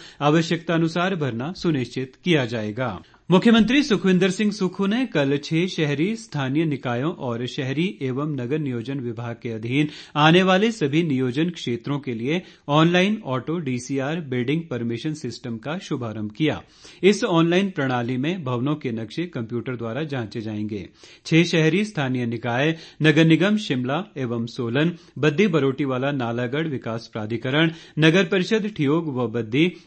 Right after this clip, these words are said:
नगर पंचायत अर्की के अलावा शहरी एवं नगर नियोजन विभाग के अधीन आने वाले सभी नियोजन क्षेत्रों में इस प्रणाली के शुरू होने से आम लोगों को राहत मिलेगी और भवन निर्माण के नक्शों की स्वीकृति के लिए ऑनलाइन एवं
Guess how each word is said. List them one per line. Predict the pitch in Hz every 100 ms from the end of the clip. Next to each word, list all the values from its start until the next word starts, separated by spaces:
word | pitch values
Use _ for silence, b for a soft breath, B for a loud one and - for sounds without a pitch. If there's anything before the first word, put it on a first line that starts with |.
| -
नगर | 143 147
पंचायत | 143 139 135 131 135 -
अर्की | 139 127 170
के | 175 135
अलावा | 110 107 104 131 170 170 B -
शहरी | 165 170 208 -
एवं | 156 147 185
नगर | 160 127 160 147
नियोजन | 127 123 151
विभाग | 123 113 120 131
के | 131
अधीन | 113 117 147 -
आने | 120 117
वाले | 117 117 139
सभी | 156 131 117 156
नियोजन | 127 117 117 123
क्षेत्रों | - 110 107 110
में | 127 160 160 B B
इस | 190 202
प्रणाली | 240 175 147 139 139 160
के | 170 196
शुरू | 143 135
होने | 135 123 123
से | 156 175 135
आम | 127 131
लोगों | 120 117 117
को | 180
राहत | 160 107 107 113
मिलेगी | 110 120 120 170 175 B B
और | 156 147 139
भवन | 139 147 175
निर्माण | 160 139 139 151 170
के | 143
नक्शों | 120 117 - 127
की | 165 185
स्वीकृति | 135 120 120 117 156
के | 151 113
लिए | 113 156 165 B B 147
ऑनलाइन | 165 175 190 208 214
एवं | 143 143